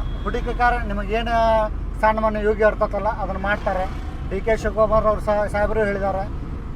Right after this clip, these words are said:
"ಪಕ್ಷ ನಿಮ್ಮನ್ನ ಕೈ ಬಿಡೋದಲ್ಲ, ನೀವು ಪಕ್ಷಕ್ಕೆ ದ್ರೋಹ ಮಾಡಬೇಡ್ರಿ. ನಿಮಗೆ ಸಮಯಾವಕಾಶ ಬಂದಾಗ ಒಂದು ಒಳ್ಳೆ ಅವಕಾಶವನ್ನು ಪಕ್ಷ ಕೊಡ್ತೈತಿ.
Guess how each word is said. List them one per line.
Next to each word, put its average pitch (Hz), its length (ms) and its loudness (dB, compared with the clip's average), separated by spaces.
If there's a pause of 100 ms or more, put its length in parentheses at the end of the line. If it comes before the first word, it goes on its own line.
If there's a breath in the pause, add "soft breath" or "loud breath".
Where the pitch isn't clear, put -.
(380)
"ಪಕ್ಷ 226 200 2
ನಿಮ್ಮನ್ನ 233 280 2
ಕೈ 226 140 6
ಬಿಡೋದಲ್ಲ, 220 360 4 (520)
ನೀವು 208 180 -2
ಪಕ್ಷಕ್ಕೆ 214 500 -2
ದ್ರೋಹ 185 260 2
ಮಾಡಬೇಡ್ರಿ. 185 480 -2 (400)
ನಿಮಗೆ 185 580 0 (920)
ಸಮಯಾವಕಾಶ 190 480 -4
ಬಂದಾಗ 185 320 -4 (600)
ಒಂದು 160 220 -8
ಒಳ್ಳೆ 160 300 -4
ಅವಕಾಶವನ್ನು 175 640 -4
ಪಕ್ಷ 151 160 -10
ಕೊಡ್ತೈತಿ. 170 540 -8